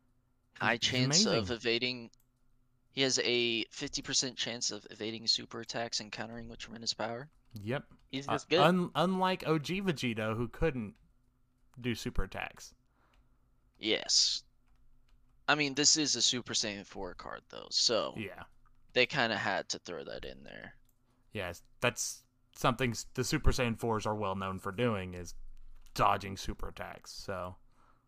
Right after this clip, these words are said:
Speaker 1: Yeah.
Speaker 2: if they wouldn't have added that in, it would have been like, "Really? You're gonna do 'em like that?"
Speaker 1: Yeah,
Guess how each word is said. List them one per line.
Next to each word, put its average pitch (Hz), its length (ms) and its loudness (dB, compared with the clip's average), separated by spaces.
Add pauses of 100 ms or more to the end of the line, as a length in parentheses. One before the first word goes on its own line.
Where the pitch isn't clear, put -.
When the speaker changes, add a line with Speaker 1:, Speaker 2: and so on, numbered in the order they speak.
(220)
Speaker 1:
Yeah. 101 300 -2
Speaker 2:
if - 60 -8
they 139 120 6
wouldn't 139 320 6
have 127 140 4
added 120 240 4
that 110 180 2
in, 101 240 -2
it 95 80 -4
would 104 60 -2
have 101 100 -4
been 101 100 -4
like, 98 200 -6
"Really? 110 240 -2
You're 113 100 -2
gonna 104 140 -2
do 104 120 -2
'em 107 120 -2
like 113 140 -4
that?" 131 220 -4 (2250)
Speaker 1:
Yeah, 107 380 0